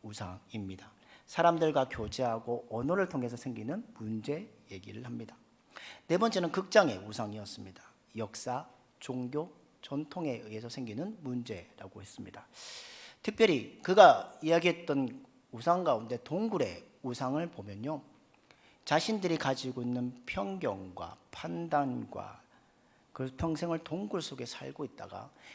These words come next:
이제 세상으로 나오니까 자신의 가지고 있는 이해와 견해를 가지고 세상을 봄을 통해서 넓은 세계를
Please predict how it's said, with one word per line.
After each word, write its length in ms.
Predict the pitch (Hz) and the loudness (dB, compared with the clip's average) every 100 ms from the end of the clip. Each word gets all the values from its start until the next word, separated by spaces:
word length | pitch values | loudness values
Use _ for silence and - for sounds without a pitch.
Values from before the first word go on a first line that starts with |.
| - | -18
이제 300 | 156 156 170 - | -4 -2 -2 -6
세상으로 440 | - 180 233 233 | -10 -4 -2 0
나오니까 640 | 170 113 127 110 - 101 - - - - | 0 0 -2 -4 -6 -6 -8 -20 -20 -14
자신의 460 | - 151 - 208 190 | -2 -2 0 -2 0
가지고 440 | 156 143 143 123 | -2 -4 -4 -6
있는 340 | 110 123 165 196 - _ - | -6 -6 -8 -10 -18 _ -12
이해와 640 | 117 127 143 120 92 110 - _ _ - | -6 -4 -4 -4 -6 -10 -18 _ _ -14
견해를 420 | - 101 175 214 | -10 -4 -4 -2
가지고 460 | 90 - - 101 120 | -4 -8 -12 -12 -10
세상을 440 | - 143 160 165 | -8 -2 0 0
봄을 240 | 156 147 151 | -2 -4 -4
통해서 520 | 165 160 151 110 - - - - _ | -2 -2 -2 -4 -6 -20 -20 -20 _
넓은 360 | 147 175 196 170 | 4 4 4 0
세계를 580 | 156 127 117 127 139 | -2 -4 -4 -6 -8